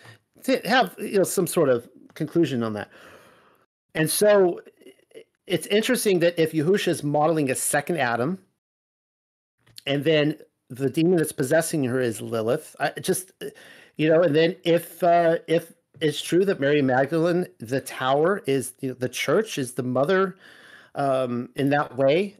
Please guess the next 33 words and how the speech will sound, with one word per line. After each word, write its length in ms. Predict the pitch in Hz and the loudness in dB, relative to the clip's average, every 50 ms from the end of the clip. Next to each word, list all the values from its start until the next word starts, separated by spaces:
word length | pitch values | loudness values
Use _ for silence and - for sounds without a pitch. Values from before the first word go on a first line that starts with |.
| _ - | _ -8
and 400 | 135 139 135 135 131 123 120 117 | -4 -2 -2 -2 -2 -2 -2 -2
had, 280 | 135 139 135 120 - - | -2 -2 -2 -2 -6 -8
you 80 | - 123 | -6 -6
know, 80 | 123 | -6
children 380 | - - - 151 151 147 147 135 | -6 -4 -4 -2 -2 0 0 -2
of 80 | 123 | 0
her 80 | 123 131 | 0 0
own, 160 | 127 135 143 | 0 0 0
so 120 | 135 - 139 | -2 -2 -2
on 40 | |
and 80 | 127 113 | -2 -2
so 100 | - 139 | -4 -4
forth, 340 | - - 165 156 170 165 - | -2 0 2 2 2 0 -2
uh, 140 | - 120 123 - | -4 -6 -6 -6
you 120 | - 160 139 | -6 -4 -4
know, 60 | 127 | -4
spiritual 460 | - - - 131 131 139 - 165 139 | -4 -6 -4 -2 -2 -2 -2 -4 -4
children. 340 | - - 147 147 160 170 160 - - - - | -2 -2 0 0 -2 -2 -6 -10 -18 -8 -4
It's 120 | 214 175 - | -4 -2 0
just, 180 | 269 196 - - | 0 -2 0 -2
it's 160 | 196 - 208 202 - | -2 -2 -2 -2 0
interesting. 600 | 185 175 160 - 143 123 - - 107 104 - 82 | 0 0 0 0 -4 -6 -6 -8 -12 -14 -10 -6
It's 180 | 95 160 139 160 _ - 190 - _ _ - | -4 -4 -4 -6 _ -18 -20 -20 _ _ -10
really 320 | 151 131 165 190 190 170 | -4 0 0 2 2 2
interesting 260 | 160 143 - 156 143 | 0 0 0 0 0
what 100 | 131 123 | 0 0
they 100 | - 143 | -2 -4
put 180 | 117 - 151 143 | -4 -2 -2 -2
out 120 | 131 127 | -2 -2
there 100 | - 139 | -2 -4
in 60 | 123 | -4
The 80 | 117 113 | -4 -4
Chosen, 540 | - - 123 117 113 110 - 104 101 101 | -6 -6 -4 -4 -4 -6 -8 -12 -14 -12